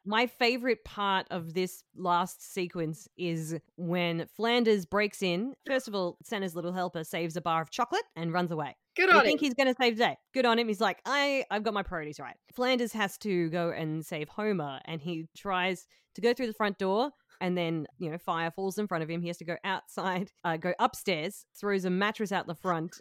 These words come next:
Speaker 1: and asks the Lord to guide Homer <laughs> back onto the mattress. And then Homer does a beautiful and graceful fall onto the mattress and then bounces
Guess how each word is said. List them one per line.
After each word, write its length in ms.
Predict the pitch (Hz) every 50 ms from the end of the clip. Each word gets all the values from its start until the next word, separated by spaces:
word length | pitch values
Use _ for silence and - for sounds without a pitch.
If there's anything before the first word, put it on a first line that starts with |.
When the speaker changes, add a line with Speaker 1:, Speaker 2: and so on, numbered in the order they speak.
| _ _ -
Speaker 1:
and 160 | 175 165 165 -
asks 420 | 196 185 175 190 196 - - - -
the 140 | - 196
Lord 420 | 175 175 185 185 180 180 175 160 -
to 60 | - 180
guide 680 | 156 143 190 175 165 156 156 165 165 170 175 160 165 - -
Homer 480 | - 202 196 196 190 180 170 165 180 190 202 208 -
<laughs> 140 | - _ -
back 420 | 233 190 170 185 - - - - -
onto 280 | 185 185 180 180 - 185
the 120 | 160 165
mattress. 680 | 170 175 180 180 185 - - 170 156 160 - - - _ _
And 180 | - 180 180 180
then 260 | 180 175 175 175 170 -
Homer 300 | 170 190 185 180 180 170
does 260 | 180 175 170 165 - -
a 100 | 190 202
beautiful 800 | 190 170 - 196 226 277 320 277 294 294 220 233 214 190 180 175 - -
and 240 | 196 190 180 170
graceful 720 | 175 170 170 196 208 214 220 - - - 180 165 156 151 - _ -
fall 240 | 220 214 202 196 120 196
onto 180 | 240 262 247
the 120 | 226 208 196
mattress 460 | 180 170 160 165 - 180 170 151 - -
and 120 | 175 170
then 160 | 165 165 165
bounces 640 | 147 - 175 175 175 175 - 180 165 160 156 151 -